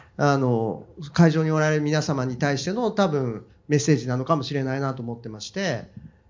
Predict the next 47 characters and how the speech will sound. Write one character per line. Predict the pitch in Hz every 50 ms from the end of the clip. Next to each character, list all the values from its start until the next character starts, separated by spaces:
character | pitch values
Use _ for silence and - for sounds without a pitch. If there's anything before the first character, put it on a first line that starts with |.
| _ -
え | 151 156 160
ー、 |
も | 170 202 226
っ | 220
と | 202
進 | 165 - 196 185 175
化 | - 156 139
し | - - -
た | 202 208 196 165 131 110 92 90 - -
企 | - - 185 165
業 | 151 151 151
を | 147 147
作 | - - - 180
り | 170 170
続 | 165 - 160 156
け | 160 180 180
ら | 170 170
れ | 165
る | 151 143
か | - 135 131
っ | 127 -
て | -
い | 131 123
う | 120 120
問 | 123 139 135 127
い |
な | 127 127 123
ん | 120 117 110 104 98 98 110
だ | 120 120
と | 120 131 131
思 | 113 98 95
っ |
て | - 98
ま | 90 -
す。 | - - - - - - - - - - - -
も | - 170 247 330
う | 392
一 | 381 - 440 427
つ | 440 - 202
は、 | 202 - 226 175 127 87 - - - _ _ _ _ - - _
私 | - 165 175 247 240 -
は、 | - 226 233 -
あ | 170 175 175
の、 | 170 165
こ | 160 165 - - 226
れ | 233 254
を | 254 269 285 254 185 123 107 - -